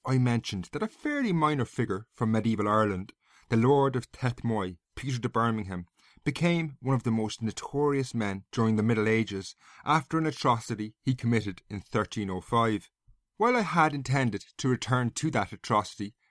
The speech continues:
later in the episode, I forgot, but subsequently Brenda from Philadelphia was in touch, asking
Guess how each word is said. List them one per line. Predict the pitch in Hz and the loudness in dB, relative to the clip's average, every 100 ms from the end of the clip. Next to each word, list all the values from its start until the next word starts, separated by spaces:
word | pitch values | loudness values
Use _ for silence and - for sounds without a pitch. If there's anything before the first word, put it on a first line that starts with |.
| - | 0
later | 123 135 117 | 4 4 4
in | 101 101 | -2 0
the | 104 | 0
episode, | 104 - - 95 - _ _ _ - | -2 -4 -4 -4 -6 _ _ _ -4
I | 185 | -2
forgot, | - 170 156 113 113 - _ _ - - | 0 4 4 2 -2 -14 _ _ -6 -4
but | - | 0
subsequently | 208 175 - 135 117 131 143 _ - | 2 2 -2 -2 -2 -2 -6 _ 2
Brenda | 143 135 120 117 | 4 4 0 -2
from | - 127 | -6 -2
Philadelphia | 151 143 120 107 - 104 - _ _ | 0 2 2 0 0 -6 -6 _ _
was | 156 160 | 0 0
in | 156 | -2
touch, | 135 139 - - - _ - | 0 0 0 -8 -16 _ 2
asking | 180 175 - 170 | 4 4 0 -2